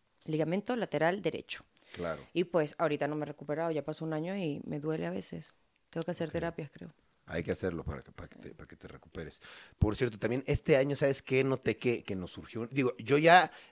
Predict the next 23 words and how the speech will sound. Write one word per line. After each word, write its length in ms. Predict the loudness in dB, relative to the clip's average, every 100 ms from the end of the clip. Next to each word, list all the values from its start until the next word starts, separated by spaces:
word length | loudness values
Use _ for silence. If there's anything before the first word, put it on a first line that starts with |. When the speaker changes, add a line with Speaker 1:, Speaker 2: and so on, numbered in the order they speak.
| 0
Speaker 2:
tengo 220 | 4 4
que 140 | 4 2
decirles 400 | 0 0 0 0
que 320 | 0 0 -4
yo 100 | -2
ya 140 | 0 0
cosechaba 600 | -2 -6 0 2 2 2
desde 360 | -2 0 2 2
antes 380 | 2 0 -4
plantitas, 640 | -4 -4 -2 -4 -2 -4 -2
¿no? 80 | -4
Aquí 160 | -2
en 60 | -4
mi 80 | -2
casa, 240 | -2 -2
y 120 | -4 0
que 180 | 2
Grecia 360 | 4 2 2 2
es 120 | 2
una 260 | 0 0 2
granjera 600 | 2 0 2 6 8 8 2
en 120 | 0
Venezuela, 560 | 0 2 4 4 4